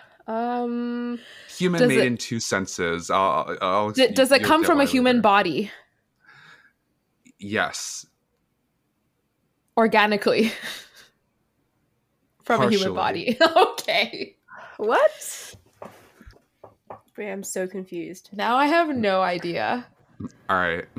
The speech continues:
Speaker 2: It was a used tampon.
Speaker 3: No! No!
Speaker 1: Oh my God, no. That's so gross.
Speaker 2: 'Cause I, I know, I know what fresh tampons look like, okay?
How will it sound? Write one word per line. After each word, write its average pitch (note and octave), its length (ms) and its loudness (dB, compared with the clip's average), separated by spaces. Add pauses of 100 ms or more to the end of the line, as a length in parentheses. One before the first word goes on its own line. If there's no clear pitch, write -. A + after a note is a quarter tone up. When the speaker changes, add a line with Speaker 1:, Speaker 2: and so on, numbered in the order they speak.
(120)
Speaker 2:
It A#2 180 -4
was B2 420 -6 (520)
a B2+ 80 -6
used F2+ 680 -10
tampon. - 680 -12 (220)
Speaker 3:
No! A4+ 1800 8 (720)
No! G#4+ 1400 8 (260)
Speaker 1:
Oh C#4 300 4
my B3+ 140 2
God, B3+ 520 4
no. B3+ 800 6
That's C4 260 2
so C#4 320 6
gross. C4 760 6 (800)
Speaker 2:
'Cause - 180 4 (100)
I, - 280 6
I G3 80 6
know, C4+ 260 4 (160)
I D#3 120 6
know G#3+ 120 2
what A#3 220 2
fresh - 380 0
tampons A2+ 500 -2
look F2+ 240 -4
like, E2+ 340 -2 (120)
okay? A2 460 0